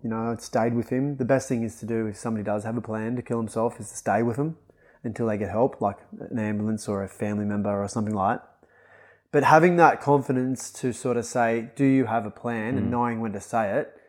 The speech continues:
Speaker 1: is probably the best thing I took out of that training, that mental health training. And I'll be forever grateful for that because
Speaker 2: Oh, yeah.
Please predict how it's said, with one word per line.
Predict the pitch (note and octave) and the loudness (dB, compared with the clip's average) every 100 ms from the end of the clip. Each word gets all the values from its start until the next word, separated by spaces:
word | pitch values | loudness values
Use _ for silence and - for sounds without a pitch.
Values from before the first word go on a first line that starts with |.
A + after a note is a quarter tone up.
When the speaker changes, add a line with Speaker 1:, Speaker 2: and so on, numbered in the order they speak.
| _ _ | _ _
Speaker 1:
is | C3+ A#2 | -4 -4
probably | - D3 C#3+ D3 | -2 0 0 2
the | C3+ A2+ | 0 0
best | A#2 G#2+ - | -4 -6 -8
thing | A2 | -8
I | G#2+ | -8
took | - A2+ | -8 -6
out | A2 A2 | -4 -2
of | |
that | G#2+ - | -4 -6
training, | A#2 G#2 A2+ E3 - _ _ _ - - | -8 -6 -6 -8 -14 _ _ _ -12 -2
that | G#2 | 0
mental | G#2+ G#2 | 0 -2
health | G#2 G#2 | -4 -6
training. | - G2+ A2+ E3 - _ _ _ _ _ _ _ - _ _ _ _ | -4 -2 -2 -4 -10 _ _ _ _ _ _ _ -20 _ _ _ _
And | A2+ G#2+ G2 - - _ | -2 0 -2 -6 -18 _
I'll | A#2 | -2
be | A2 | -2
forever | G#2+ G#2+ G2+ | 0 -2 -2
grateful | G2 G2+ - | 2 2 2
for | A#2+ G2 | -2 0
that | G2 | 0
because | A#2 A2 G2+ - - | 0 -4 -4 -4 -2
Speaker 2:
Oh, | F#2 | 0
yeah. | F2 E2+ | 0 -4